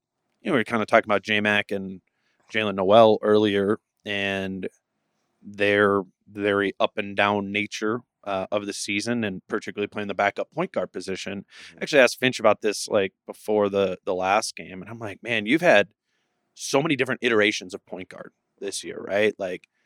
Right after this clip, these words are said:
Speaker 1: D'Lo and J-Mac at the beginning of the year, and then you kinda, like, shift D'Lo off ball, and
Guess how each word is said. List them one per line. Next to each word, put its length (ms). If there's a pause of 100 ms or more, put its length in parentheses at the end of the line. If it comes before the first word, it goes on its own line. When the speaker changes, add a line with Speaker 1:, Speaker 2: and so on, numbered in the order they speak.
(340)
Speaker 1:
D'Lo 360
and 100
J-Mac 600
at 160
the 200
beginning 440
of 80
the 60
year, 220
and 120
then 100
you 80
kinda, 260
like, 220
shift 460
D'Lo 540 (600)
off 320
ball, 280
and 100